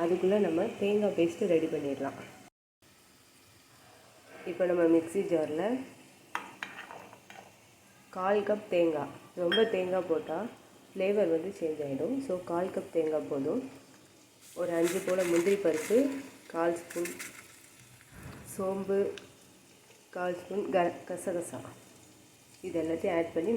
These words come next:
நல்லா ஃபைன் பேஸ்ட்டாக அரைச்சி எடுத்துக்கலாம். தேங்காய் இந்த அளவுக்கு ஃபைன் பேஸ்ட்டாக அரைச்சிக்கோங்க. முந்திரி பருப்பு சேர்த்து அரைக்கும் போது இது நல்லா க்ரீமியாக கிடைக்கும் நமக்கு. இப்போ பாருங்க, எண்ணெய் நல்லா பிரிஞ்சு வந்துடுச்சு, காளானோட மசாலாலாம்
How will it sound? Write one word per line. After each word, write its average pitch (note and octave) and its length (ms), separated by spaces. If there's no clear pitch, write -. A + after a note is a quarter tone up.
நல்லா F3 260
ஃபைன் F3 260
பேஸ்ட்டாக E3 360
அரைச்சி D#3 240
எடுத்துக்கலாம். C#3 420
தேங்காய் G3+ 380
இந்த F3+ 160
அளவுக்கு G3 300
ஃபைன் G3 320
பேஸ்ட்டாக E3+ 320
அரைச்சிக்கோங்க. D#3 560
முந்திரி A#3 300
பருப்பு A3+ 260
சேர்த்து G3+ 260
அரைக்கும் F3+ 340
போது G3 160
இது F3 100
நல்லா F3 240
க்ரீமியாக A#3+ 540
கிடைக்கும் D#3 360
நமக்கு. D3+ 320
இப்போ - 140
பாருங்க, F3+ 300
எண்ணெய் F#3 260
நல்லா E3+ 160
பிரிஞ்சு E3+ 360
வந்துடுச்சு, D#3 380
காளானோட F3 560
மசாலாலாம் E3 600